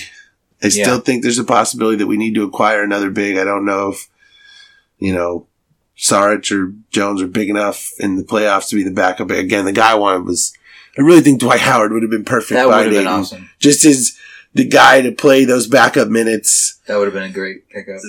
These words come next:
Speaker 1: I mean, he did a great job for the Lakers last
Speaker 2: He
Speaker 1: year,
Speaker 2: did.
Speaker 1: and he would have, he would have fit in really well here,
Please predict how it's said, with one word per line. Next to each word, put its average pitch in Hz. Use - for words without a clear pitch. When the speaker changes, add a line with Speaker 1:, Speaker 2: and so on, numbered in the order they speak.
Speaker 1:
I 156
mean, 185
he 170
did 180
a 160
great 160
job 151
for -
the 120
Lakers 123
last 104
Speaker 2:
He 104
Speaker 1:
year, 90
Speaker 2:
did. -
Speaker 1:
and 120
he 123
would 139
have, 131
he 147
would 139
have 139
fit 139
in 131
really 127
well 123
here, 113